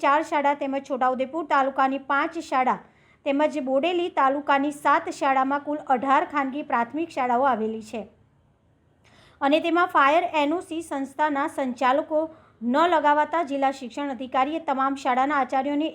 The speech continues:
એક શાળા દીઠ દસ હજારનો દંડ ભરવા માટે સૂચના આપી છે અને દંડ ભરીને ચલણ છોટાઉદેપુર જિલ્લાના પ્રાથમિક શિક્ષણ અધિકારીની કચેરીમાં જમા કરાવવા માટે ફરમાન કરાતા હાલ તો ખાનગી શાળા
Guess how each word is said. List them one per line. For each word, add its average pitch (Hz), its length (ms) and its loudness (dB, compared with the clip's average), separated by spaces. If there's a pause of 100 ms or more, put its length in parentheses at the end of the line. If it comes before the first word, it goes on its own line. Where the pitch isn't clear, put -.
એક 294 120 -6
શાળા 254 280 2
દીઠ - 440 -8 (200)
દસ 311 260 4
હજારનો 349 380 2
દંડ 285 300 0 (640)
ભરવા 277 340 2
માટે 302 300 -2
સૂચના 294 400 -6
આપી 294 200 -2
છે 339 120 -8
અને 311 140 -2
દંડ 269 340 -2
ભરીને 285 320 0
ચલણ 302 420 -2 (400)
છોટાઉદેપુર 311 600 0
જિલ્લાના 302 420 -2
પ્રાથમિક 294 560 -4
શિક્ષણ 294 320 -6
અધિકારીની 269 560 -2
કચેરીમાં 262 640 -4
જમા 262 320 -2
કરાવવા 247 380 2
માટે 233 260 -6 (440)
ફરમાન 320 460 2
કરાતા 294 420 2
હાલ 254 280 2
તો 294 100 -2 (140)
ખાનગી 262 300 -4
શાળા 269 360 0